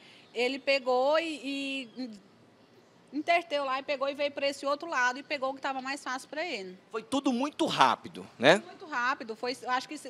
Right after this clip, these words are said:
Speaker 1: acho que foi menos de um minuto. É, na hora que ele chega aqui pra frente, vem o celu-, pega o celular e sai. Menos de um minuto ele faz isso.
Speaker 2: Só tem um detalhe. O malandro, quando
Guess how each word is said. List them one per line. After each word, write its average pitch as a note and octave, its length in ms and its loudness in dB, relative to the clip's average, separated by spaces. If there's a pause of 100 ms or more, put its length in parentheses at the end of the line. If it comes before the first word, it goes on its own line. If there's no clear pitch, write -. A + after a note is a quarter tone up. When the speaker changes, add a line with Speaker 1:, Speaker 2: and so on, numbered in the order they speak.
(180)
Speaker 1:
acho B3 200 -6
que - 60 -14
foi D4 120 -2
menos D#4+ 280 -6
de F4 60 -8
um G4+ 80 -8
minuto. C#4+ 540 -6 (520)
É, A3 340 0 (340)
na A3 260 -2
hora A3+ 160 -2
que A#3+ 100 -6
ele A3+ 120 -6
chega A#3 260 -6
aqui A#3 120 -10
pra A3+ 160 -2
frente, A#3 480 -8 (680)
vem B3 280 -6
o D4 40 -8
celu-, B3 320 -6
pega C4+ 220 -2
o D4 40 -12
celular C4 560 0
e F#4 40 -4
sai. A#3+ 300 0
Menos C4 280 -6
de E4 60 -6
um E4+ 40 -6
minuto C#4+ 280 -4
ele C#4 120 -8
faz C#4 260 -8
isso. G#3 280 -20 (200)
Speaker 2:
Só C4+ 220 -6
tem D#4 180 -8
um D#4+ 120 -6
detalhe. A#2+ 720 0 (1160)
O E4+ 100 2
malandro, G#3 840 4 (800)
quando D4+ 480 2